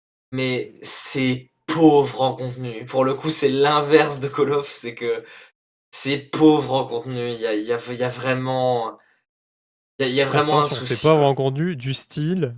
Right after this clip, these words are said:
Speaker 2: euh, débloquable, Battle Pass style dans le futur, machin, et cetera. On sait pas ce
Speaker 1: C'est
Speaker 2: que ça
Speaker 1: ça.
Speaker 2: va donner.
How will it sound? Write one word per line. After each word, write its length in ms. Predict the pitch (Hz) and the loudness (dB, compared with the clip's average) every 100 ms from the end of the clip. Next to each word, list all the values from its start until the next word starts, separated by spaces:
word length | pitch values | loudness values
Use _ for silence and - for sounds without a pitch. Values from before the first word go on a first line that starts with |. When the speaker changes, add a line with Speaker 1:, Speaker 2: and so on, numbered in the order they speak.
| 123 _ _ _ _ _ _ | -16 _ _ _ _ _ _
Speaker 2:
euh, 400 | 135 120 113 110 107 | -8 -6 -6 -8 -12
débloquable, 1080 | 110 113 143 135 139 139 139 - 147 143 131 | -16 -6 -6 -4 -4 -4 -4 0 2 2 -2
Battle 520 | 123 131 - 139 139 | -4 -4 0 0 0
Pass 420 | - 135 131 - - | -2 -4 -4 -10 -6
style 460 | 147 139 139 135 | -2 2 0 -2
dans 120 | 123 123 | -4 -4
le 60 | |
futur, 520 | 120 - 127 - 151 | -4 -10 -12 -4 -4
machin, 280 | 131 123 135 | -4 -6 -8
et 60 | 123 | -10
cetera. 360 | - 113 135 | -12 -6 -4
On 100 | 170 | -4
sait 140 | 147 117 | -6 -4
pas 160 | 147 | -2
ce 40 | 147 | -2
Speaker 1:
C'est 60 | 123 | -2
Speaker 2:
que 40 | |
ça 120 | - | -4
Speaker 1:
ça. 60 | 110 | -4
Speaker 2:
va 120 | 107 | -6
donner. 440 | 104 131 151 123 | -4 -4 -2 -4